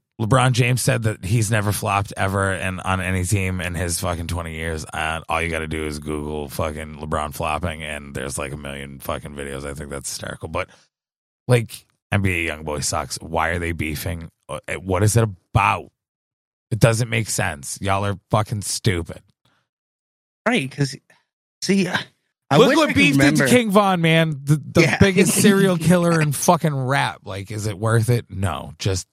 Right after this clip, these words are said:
Speaker 1: settle your beef. Go make your stupid money. Go have your stupid song with Morgan fucking Wallen. Like, anybody actually gives a fuck about that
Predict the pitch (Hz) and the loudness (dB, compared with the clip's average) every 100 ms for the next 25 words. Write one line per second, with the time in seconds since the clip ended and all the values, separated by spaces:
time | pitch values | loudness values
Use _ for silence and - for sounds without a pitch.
0 | - - 139 143 131 120 110 - 113 123 | -10 0 2 4 2 2 0 0 2 2
1 | 117 123 - 113 117 104 101 101 92 _ | 0 -2 0 0 0 -2 0 -2 -6 _
2 | _ _ _ - 107 113 - - 120 113 | _ _ _ -4 -2 0 -2 0 0 0
3 | 110 117 110 107 101 98 98 101 101 - | 0 0 0 -4 -4 0 0 0 -2 -6
4 | - - 123 - 104 95 95 92 90 90 | -12 -4 -2 -2 -6 -2 -2 -2 -6 -8
5 | 82 92 95 92 95 90 92 80 80 80 | -6 -6 -4 -2 -4 -4 -8 -12 -10 -6
6 | 82 76 _ - 87 - 80 78 80 90 | -6 -8 _ -4 -4 -4 -10 -8 -6 -8